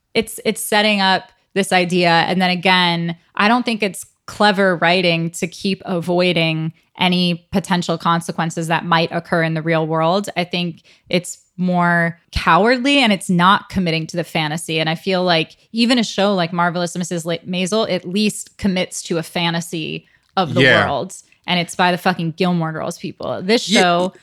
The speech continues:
Speaker 1: you're supposed to take it seriously. And I, I don't understand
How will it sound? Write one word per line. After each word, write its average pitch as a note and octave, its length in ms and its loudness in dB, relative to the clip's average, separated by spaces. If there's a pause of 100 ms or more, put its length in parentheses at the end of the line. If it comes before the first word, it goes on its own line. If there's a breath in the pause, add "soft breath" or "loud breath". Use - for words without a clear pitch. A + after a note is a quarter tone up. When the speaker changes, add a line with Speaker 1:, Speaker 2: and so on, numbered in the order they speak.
(120)
Speaker 1:
you're G#3+ 180 0
supposed B3 340 0
to C4 60 -4
take B3 200 -2
it A3 100 -6
seriously. F3 600 -4
And E3+ 80 -4
I, F3+ 300 -4
I F#3+ 40 0
don't G3+ 500 0 (260)
understand F3+ 1300 -2